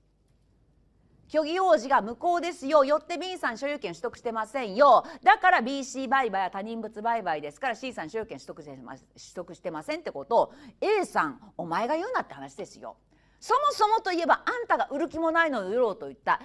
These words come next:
虚偽表示の仮想売買なんてことをした Aさん、自業自得でしょというとこですね。よって、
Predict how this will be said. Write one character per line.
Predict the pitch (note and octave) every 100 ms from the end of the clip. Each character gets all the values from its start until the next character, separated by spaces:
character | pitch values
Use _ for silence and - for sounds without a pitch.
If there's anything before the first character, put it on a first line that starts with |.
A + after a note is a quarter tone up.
| -
虚 | B3+
偽 | A#3
表 | C4+ A#3+
示 | F#3
の |
仮 | - G3+
想 | D4 D4
売 | D4 D4
買 | A#3 F#3
な | D3+
ん |
て | C#3+
こ | D3+
と | F#3 A#3+
を |
し | E3
た | - C4+ -
A | C#4+
さ | - E3+
ん、 |
自 | C3+
業 | G#3+ B3
自 | A3 E3
得 | D#3+
で | B2
し | B2+
ょ | A#3+
と | - _ _ _ _ -
い |
う | F#3
と | E3
こ | -
で | _
す | A3+
ね。 | D4+ _ _ _ _ _ _ _ _ _ _ _ _ _ _ _
よ | -
っ | F4+
て、 | -